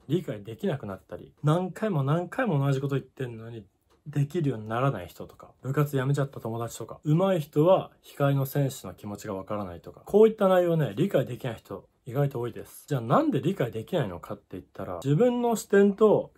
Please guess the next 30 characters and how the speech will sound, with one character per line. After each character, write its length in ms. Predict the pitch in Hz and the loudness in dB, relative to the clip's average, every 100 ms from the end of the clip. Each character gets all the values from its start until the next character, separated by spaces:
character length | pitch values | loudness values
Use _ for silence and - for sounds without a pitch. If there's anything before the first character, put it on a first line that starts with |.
| - | -2
経 220 | 160 185 | 0 2
験 240 | 185 175 | 2 2
か 80 | 175 | 6
ら 300 | 175 131 - _ _ _ | 6 4 -2 _ _ _
考 240 | - 165 | -2 4
え 80 | 165 | 4
て 80 | 127 | 2
し 120 | - | -4
ま 100 | 110 | -8
う 40 | 101 | -8
か 80 | 87 | -10
ら 80 | |
で 120 | 87 - | -12 -14
す。 220 | - - | -18 -14
さ 160 | - | -10
す 180 | 165 247 | -8 -4
が 120 | 254 | 0
に 180 | 277 247 | 0 2
わ 180 | 131 143 | 2 2
か 100 | 147 | 4
ら 80 | 320 | 2
な 120 | 247 | 2
い 60 | 117 | -2
こ 140 | 120 | -6
と 100 | 120 | -8
は 180 | 113 98 | -8 -8
自 180 | - 139 | -10 -4
分 220 | 160 247 | -2 0
の 60 | |
思 80 | 240 | -2